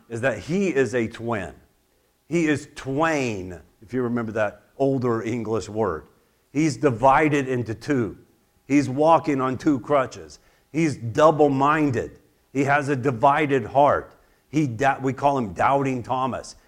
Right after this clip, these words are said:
He can't make up his mind what's going to happen. And so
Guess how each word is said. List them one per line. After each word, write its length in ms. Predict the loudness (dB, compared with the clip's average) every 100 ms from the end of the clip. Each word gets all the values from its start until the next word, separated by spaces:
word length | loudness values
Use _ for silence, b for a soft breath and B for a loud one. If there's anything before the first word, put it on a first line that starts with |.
| _
He 100 | -4
can't 360 | -4 -6 -6 -2
make 240 | -2 0
up 160 | -2 0
his 180 | -2 2
mind 420 | 2 2 0 -6 -20 _ _ 2
what's 260 | 4 4
going 300 | 0 -2 -2 -2
to 60 |
happen. 420 | 0 0 -2 -10 -18 _ _ _ _ _
And 120 | -10
so 360 | 2 4 4